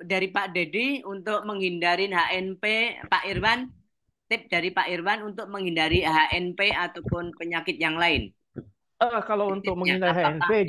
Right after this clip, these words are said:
Speaker 2: jelas.
Speaker 1: silakan.
Speaker 2: Menghindari H N P, jangan jatuh.
Speaker 1: Jangan jatuh.
Speaker 2: Itu pasti. Jangan jatuh, ya.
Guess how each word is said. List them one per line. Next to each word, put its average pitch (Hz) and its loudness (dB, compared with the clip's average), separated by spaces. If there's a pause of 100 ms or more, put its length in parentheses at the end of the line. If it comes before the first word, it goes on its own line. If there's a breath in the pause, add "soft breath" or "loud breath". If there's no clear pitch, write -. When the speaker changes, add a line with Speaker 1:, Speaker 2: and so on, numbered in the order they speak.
Speaker 2:
jelas. 190 4
Speaker 1:
silakan. 151 0 (680)
Speaker 2:
Menghindari 170 6
H 160 0
N 151 0
P, - -2 (200)
jangan 156 0
jatuh. 135 0 (920)
Speaker 1:
Jangan 147 -4
jatuh. 156 -2
Speaker 2:
Itu 135 0
pasti. 120 0 (340)
Jangan 147 4
jatuh, 135 0 (500)
ya. 156 2